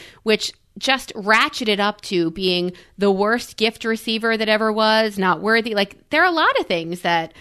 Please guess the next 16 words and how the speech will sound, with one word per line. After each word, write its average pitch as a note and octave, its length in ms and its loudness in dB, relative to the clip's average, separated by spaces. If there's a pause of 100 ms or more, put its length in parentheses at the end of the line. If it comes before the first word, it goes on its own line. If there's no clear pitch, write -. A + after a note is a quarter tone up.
(120)
I'm G#3 140 -2
sure F4 220 -2
my C4+ 100 2
brothers G3+ 560 0
also C#4+ 340 -2
deal C#4 280 -2
with. D4 180 0
Like, A3 160 -2
we A#3 140 0
were C#4 160 0
in B3 100 2
a, F#3 300 0
in G3 120 -2
a F3 80 0
family F#3+ 720 0 (460)
where F3+ 480 2